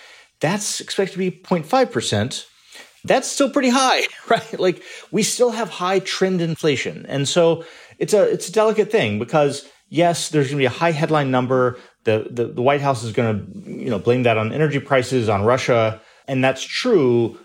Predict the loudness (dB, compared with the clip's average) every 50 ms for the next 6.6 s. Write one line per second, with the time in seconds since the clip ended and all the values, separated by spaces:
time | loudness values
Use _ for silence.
0 | _ -10 -4 0 0 0 0 -2 -8 -16 _ 2 2 2 2 2 -2 -4 0 2
1 | 4 4 4 2 2 2 2 4 4 2 0 0 0 0 0 0 0 0 0 0
2 | 0 0 -2 -4 -2 -2 -2 -2 -2 -2 -4 -4 -4 -2 -2 -2 0 0 0 0
3 | 0 -2 -4 -10 -20 _ _ _ -6 -4 -4 -2 0 2 2 2 2 2 0 0
4 | -2 0 0 0 2 2 2 2 2 0 -2 -2 0 2 2 2 0 -2 -4 -6
5 | -6 -6 -4 -4 -2 -2 -2 -4 -6 -10 -10 -10 -12 -10 -8 -8 -8 -6 -6 -8
6 | -8 -8 -10 -8 -8 -8 -8 -8 -10 -12 -16